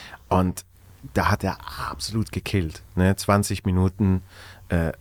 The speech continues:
absolut zerstört. Und danach habe ich ihm gesagt, wow, das war, das war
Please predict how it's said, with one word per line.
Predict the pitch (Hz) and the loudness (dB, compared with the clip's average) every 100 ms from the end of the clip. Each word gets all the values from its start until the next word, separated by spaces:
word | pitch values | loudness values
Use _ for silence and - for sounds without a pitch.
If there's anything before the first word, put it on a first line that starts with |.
| - | 2
absolut | 107 110 113 98 | 2 2 -4 -4
zerstört. | 101 90 - 78 82 - - - | -2 -2 -2 -2 -2 -6 -20 -4
Und | 92 87 85 85 - - - - - - - - - - - | 0 2 2 0 -4 -12 -16 -20 -20 -20 -20 -20 -20 -16 -2
danach | 101 98 113 | 2 2 2
habe | |
ich | 104 | -2
ihm | 110 | 0
gesagt, | 95 90 87 - - - - | 0 2 -2 -4 -20 -20 -8
wow, | 82 85 80 | -2 2 2
das | 78 78 | 0 0
war, | 82 80 - | 2 0 -2
das | - 82 | -4 -2
war | 85 73 | 0 -2